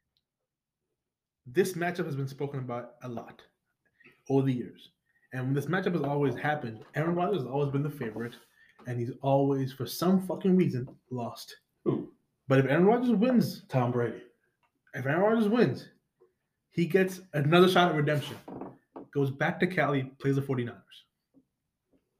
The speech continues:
Speaker 1: And every time he's played the forty-niners before this in the playoffs,
Speaker 2: He's lost.
Speaker 1: he has been a favorite that has lost. This will be the first time, if they win, Rodgers goes in to San Francisco as a underdog.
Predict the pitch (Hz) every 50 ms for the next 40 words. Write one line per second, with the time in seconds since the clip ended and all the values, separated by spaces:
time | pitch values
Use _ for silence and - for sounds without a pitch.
0 | _ _ _ - - - - _ _ _ _ _ _ _ _ _ - 135 143 143
1 | - 143 170 180 208 247 277 277 277 285 277 - - 311 311 302 302 - 302 302
2 | 294 285 285 233 226 294 311 285 226 214 262 240 311 320 285 240 208 185 - -
3 | - - 151 147 147 - - - 170 165 147 - 190 220 240 240 240 233 - 139
4 | 143 139 175 185 175 175 180 - - 208 202 202 220 202 175 165 170 147 143 147
5 | 131 - - - - - _ _ _ _ _ - 208 240 269 269 233 180 - -
6 | - 311 370 359 - - 262 220 196 175 160 156 185 185 - 247 285 302 277 262
7 | 240 202 165 147 - - - _ _ _ _ _ _ _ _ _ _ - 143 175
8 | 208 254 247 269 262 202 147 139 180 208 285 330 302 240 254 302 269 190 135 117
9 | 113 - _ _ _ _ _ _ _ _ - - 160 - 202 202 190 202 196 185
10 | 196 185 185 - 139 110 110 - _ _ _ _ _ _ _ _ _ - 151 160
11 | 160 160 160 151 147 151 - - - 143 139 139 143 151 143 135 117 117 113 107
12 | 101